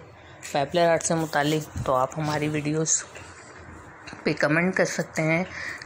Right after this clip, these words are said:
कमेंट सेक्शन में हमसे बात करें ताकि हम अपने फ्रेंड्स के लिए और मज़ीद अच्छे यूनिक आइडियाज़ लेकर आ सकें। ये बहुत ही खूबसूरत और बहुत ही पसंद किए जाने वाले पैबलर आर्ट से मुतालिक वीडियोज़ हैं और बहुत ही खूबसूरत फ्रेम बनाए गए हैं।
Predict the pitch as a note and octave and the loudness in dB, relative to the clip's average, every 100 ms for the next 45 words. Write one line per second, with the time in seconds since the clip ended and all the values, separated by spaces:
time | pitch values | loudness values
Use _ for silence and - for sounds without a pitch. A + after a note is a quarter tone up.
0 | - D#3+ F3+ F3 E3 - F3 F3 D#3+ F3+ | -2 2 2 2 0 2 2 2 2 0
1 | D#3 C3+ D3+ - D#3+ E3+ - - C#3 D3+ | 4 4 4 0 0 0 -4 -2 0 0
2 | D#3+ D#3+ D#3+ D3+ D#3+ D#3 - D3+ D#3 D#3 | 0 0 -2 0 0 0 0 0 0 2
3 | D#3+ E3+ D#3+ C#3+ D3+ D3+ E3 - F3+ D#3+ | 2 4 2 2 0 0 -4 0 0 2
4 | D3 D3 D#3 D#3 D3+ E3 E3+ D#3+ D#3+ D#3 | 2 2 2 2 2 0 0 0 2 2
5 | D3+ - E3+ A3+ - - - - - - | 2 -2 -2 -2 -4 -16 -16 -16 -16 -14
6 | - D3+ D3 D#3 F3 A3+ G#3 F3+ - F3 | -4 -2 2 2 4 2 0 0 2 2
7 | E3+ F3 E3 D3+ D3 F#3 F#3 D#3+ E3 D#3 | 4 2 2 2 2 0 0 2 4 2
8 | E3+ E3+ D#3 D3 D3+ D3 D3+ D#3 D3 D3 | 2 2 4 4 4 2 0 2 0 2
9 | D#3+ D#3+ D#3+ - E3 D#3 C#3+ C#3+ D#3 - | 2 4 2 2 0 0 0 0 0 -2
10 | C#3+ D#3+ G3 G3 G3+ - - - - - | 0 4 4 4 0 -2 -16 -16 -16 -14
11 | - D3+ C#3+ D3 D3 D#3 F#3+ F3 - F3 | -2 0 2 2 2 2 0 -2 0 2
12 | F3 - E3+ D#3+ G3 G#3 F#3+ F3+ F3 F3 | 2 0 2 4 4 4 4 4 4 2
13 | D3+ G#3+ | 2 0